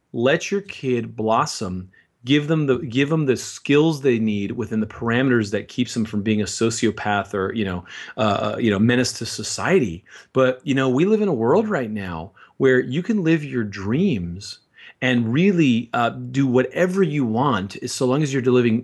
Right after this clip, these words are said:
delivering value to society. You can make a living doing it, and you don't need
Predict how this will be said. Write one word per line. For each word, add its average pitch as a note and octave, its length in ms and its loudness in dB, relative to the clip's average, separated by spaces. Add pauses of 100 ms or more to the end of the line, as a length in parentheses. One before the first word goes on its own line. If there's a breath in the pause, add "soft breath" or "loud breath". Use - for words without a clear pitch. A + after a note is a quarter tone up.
delivering C3 480 4
value A#2+ 480 2
to G#2+ 80 -4
society. A2+ 880 -2 (340 loud breath)
You D#3+ 120 0
can F#3+ 120 2
make F#3+ 140 2
a D#3+ 60 0
living C#3 440 2
doing F#3 320 2
it, A2+ 240 -4
and B2 140 0
you D3 80 0
don't G3 220 2
need C#3+ 680 2